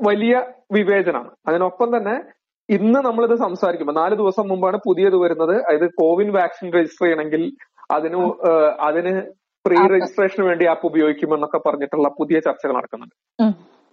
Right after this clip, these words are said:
Speaker 1: അതായത് ആരോഗ്യ സേതുവിൽ അടക്കം പ്രീ രജിസ്റ്റർ ചെയ്യാം എന്നുള്ള ചർച്ചകൾ നാല് ദിവസം മുമ്പ് വാർത്തകൾ വന്നിട്ടുണ്ട്. ഇത്തരത്തില് ആപ്പുകൾ എന്ന് പറയുന്നത് ജനങ്ങളുടെ അവകാശങ്ങളുടെ മീതിയുള്ള ഒരു വിലങ്ങുതടിയാക്കിയിട്ട് ആ-, ആപ്പുകളോ നമ്പറുകളോ മാറ്റുക എന്ന ഒരവസ്ഥ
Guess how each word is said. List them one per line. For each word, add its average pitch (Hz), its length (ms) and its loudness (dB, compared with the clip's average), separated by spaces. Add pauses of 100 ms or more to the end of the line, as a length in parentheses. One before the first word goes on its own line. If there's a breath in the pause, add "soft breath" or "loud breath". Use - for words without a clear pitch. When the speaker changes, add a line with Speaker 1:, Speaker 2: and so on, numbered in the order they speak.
Speaker 1:
അതായത് 185 380 0
ആരോഗ്യ 180 300 0
സേതുവിൽ 226 300 2
അടക്കം 220 320 -2
പ്രീ 196 160 0
രജിസ്റ്റർ 190 360 2
ചെയ്യാം 208 280 0
എന്നുള്ള 190 220 0
ചർച്ചകൾ 196 500 -2
നാല് 170 120 0
ദിവസം 180 180 0
മുമ്പ് 180 160 -2
വാർത്തകൾ 156 360 0
വന്നിട്ടുണ്ട്. 127 380 -6 (160)
ഇത്തരത്തില് 277 1000 0
ആപ്പുകൾ 208 680 0
എന്ന് 233 180 -2
പറയുന്നത് 202 540 0
ജനങ്ങളുടെ 185 560 0
അവകാശങ്ങളുടെ 175 640 0
മീതിയുള്ള 170 720 0
ഒരു 175 140 0
വിലങ്ങുതടിയാക്കിയിട്ട് 156 920 0 (240)
ആ-, 143 200 0
ആപ്പുകളോ 165 600 0
നമ്പറുകളോ 156 580 0
മാറ്റുക 156 460 -2
എന്ന 170 440 -4
ഒരവസ്ഥ 156 640 0